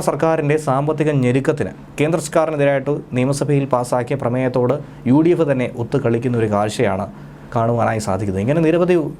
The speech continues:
വിഷയങ്ങളിൽ വിമർശനം ഉന്നയിച്ചുകൊണ്ട് തന്നെയാണ് സുരേന്ദ്രൻ രംഗത്ത് വന്നത്. ഇപ്പോൾ ഗുരുതരമായ സാമ്പത്തിക കുറ്റകൃത്യങ്ങൾ നടത്തിയെന്ന് കണ്ടെത്തിയത്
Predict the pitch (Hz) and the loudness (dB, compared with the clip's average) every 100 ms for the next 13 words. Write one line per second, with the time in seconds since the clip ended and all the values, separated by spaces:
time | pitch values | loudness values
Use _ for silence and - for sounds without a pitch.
0 | - 120 - 139 139 131 110 113 123 120 | -4 -2 0 0 2 2 2 0 0 0
1 | 147 123 120 123 139 123 120 113 107 101 | 0 2 2 2 0 0 2 2 2 0
2 | 101 - - - 107 107 104 101 - 101 | -2 -8 -10 -2 0 2 0 -4 -4 -2
3 | 104 104 104 101 90 - - - - - | 0 2 2 0 -2 -6 -12 -20 -20 -20
4 | - - - - - - - - - 151 | -20 -20 -20 -20 -20 -20 -20 -12 -2 2
5 | 208 175 160 175 214 190 170 165 - - | 2 4 4 4 2 2 2 0 -2 -2
6 | 135 147 156 165 156 143 143 139 147 143 | 0 0 0 0 0 2 2 0 2 2
7 | 143 123 135 147 160 147 143 127 123 131 | 2 2 0 0 -2 0 0 0 0 0
8 | 123 | 0